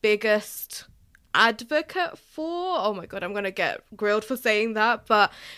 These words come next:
in general, like, on social media and Instagram, um, there's quite a popular thing called fruitarianism, and there's raw till, raw till four diets as well. And that's generally when fruit makes up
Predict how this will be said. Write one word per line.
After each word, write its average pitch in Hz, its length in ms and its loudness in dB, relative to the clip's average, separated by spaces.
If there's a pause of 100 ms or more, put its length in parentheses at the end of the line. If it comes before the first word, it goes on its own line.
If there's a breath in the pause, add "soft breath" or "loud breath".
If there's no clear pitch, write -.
in 302 160 2
general, 262 340 4
like, 196 200 2
on 240 140 2
social 247 280 0
media 226 260 0
and 185 100 0
Instagram, 185 640 -2
um, 180 380 0 (440 soft breath)
there's 233 200 2
quite 302 360 0
a 277 40 0
popular 254 380 -2
thing 196 340 -4
called 190 460 -2
fruitarianism, 202 1120 -2 (380 soft breath)
and 196 640 6
there's 185 480 2
raw 214 240 0
till, 208 420 -4 (220)
raw 240 160 4
till 233 200 0
four 208 240 -2
diets 143 360 -6
as 175 160 -12
well. 135 260 -6 (500 soft breath)
And 233 180 4
that's 285 220 2
generally 269 560 0
when 202 340 -2
fruit 247 400 -2
makes 214 300 -4
up 190 280 2